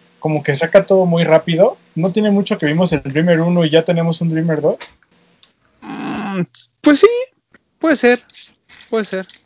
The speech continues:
Speaker 2: Pero yo creo que también va de la mano de que todo se complicó con la temporada de N B A y no sé. Está muy raro, pero sí, sien-, siento eso. Y por ejemplo, el, te, les digo, el de Kuz-, el, el de Kylie Kuzma, que hicieron en colaboración con Luigi Villaseñor de, de Ruth,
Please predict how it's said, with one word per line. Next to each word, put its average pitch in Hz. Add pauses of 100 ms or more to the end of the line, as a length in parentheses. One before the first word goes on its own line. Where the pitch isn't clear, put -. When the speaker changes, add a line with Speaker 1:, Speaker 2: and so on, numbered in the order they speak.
(720)
Speaker 2:
Pero 185
yo 240
creo 320
que 277
también 208
va 233
de 233
la 202
mano 190
de 190
que 131
todo 190
se 220
complicó 156
con 190
la 139
temporada 147
de 160
N 160
B 147
A 170
y 123
no 135
sé. - (760)
Está -
muy 240
raro, 220 (140)
pero 190
sí, 233
sien-, 240
siento 233
eso. 208
Y 220
por 190
ejemplo, 208
el, 202
te, 190
les 190
digo, 208
el 196
de 170
Kuz-, 220
el, 185
el 196
de 180
Kylie 311
Kuzma, 233 (300)
que 160
hicieron 226
en 180
colaboración 160
con 196
Luigi 185
Villaseñor 143
de, 143
de 139
Ruth, 180